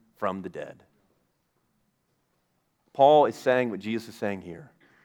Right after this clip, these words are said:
Oh, brothers and sisters, it's worth suffering in this life if it means you gain Jesus in the next. So keep going, keep fighting, keep putting it to death. It's a simple message, but we need to hear it every single day until we breathe our last breath.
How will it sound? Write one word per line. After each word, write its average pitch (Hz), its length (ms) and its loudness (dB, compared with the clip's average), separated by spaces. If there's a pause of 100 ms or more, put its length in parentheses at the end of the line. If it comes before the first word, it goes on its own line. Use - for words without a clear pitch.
(460)
Oh, 131 120 2
brothers 120 300 0
and 104 80 -12
sisters, 117 300 -12
it's 127 160 -12
worth 120 280 0 (140)
suffering 107 420 -2
in 98 140 -6
this 117 200 -6
life 123 220 -2
if 107 120 -10
it 98 120 -20
means 107 200 -6
you 98 60 -16
gain 95 280 -8
Jesus 90 340 -16
in 90 100 -10
the 87 60 -16
next. - 420 -20 (1300)
So - 100 -20
keep 127 220 -8
going, 117 500 -4 (240)
keep 135 200 -4
fighting, 110 500 -2 (200)
keep - 180 -12
putting 123 280 -2
it - 100 -6
to 131 80 -18
death. 87 300 -4 (340)
It's 123 140 -6
a - 20 -10
simple 143 360 -4
message, 117 360 -4
but 92 120 -10
we 107 120 -8
need 117 120 -4
to 92 60 -12
hear 95 140 -8
it 87 120 -12
every 120 280 -4
single 120 360 -10
day 95 380 -6 (200)
until 101 280 -6
we 107 120 -4
breathe 101 240 -6
our 95 100 -4
last 92 260 -8
breath. 69 200 -18